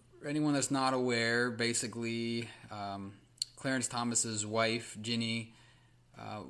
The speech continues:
was, uh, was found to have been heavily involved in attempts to overthrow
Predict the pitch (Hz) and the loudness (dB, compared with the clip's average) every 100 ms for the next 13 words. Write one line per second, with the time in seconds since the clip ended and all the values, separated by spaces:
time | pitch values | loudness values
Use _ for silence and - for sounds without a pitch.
0 | 67 117 117 113 107 104 - - 110 98 | -12 -6 -2 -2 2 4 4 2 -2 -8
1 | 64 117 117 - 135 135 127 - 127 117 | -8 0 0 4 4 4 2 2 0 0
2 | 113 110 107 104 - - 117 110 117 113 | 0 0 -2 -6 -12 -14 -10 -4 -2 0
3 | 110 110 110 - - _ _ _ - - | -2 -4 -12 -20 -20 _ _ _ -14 -14
4 | - - 151 156 160 156 131 113 113 110 | -14 -4 0 4 4 4 4 4 6 6
5 | 113 107 - 117 110 104 104 104 110 107 | 4 -2 -8 -6 -4 -2 -2 -4 -6 -12
6 | - 113 110 131 120 - - 117 110 107 | -18 -10 -4 -2 0 -2 -2 -2 -2 -2
7 | 87 110 107 104 110 104 101 101 98 98 | -4 -4 -6 -8 -4 -2 -2 -4 -6 -8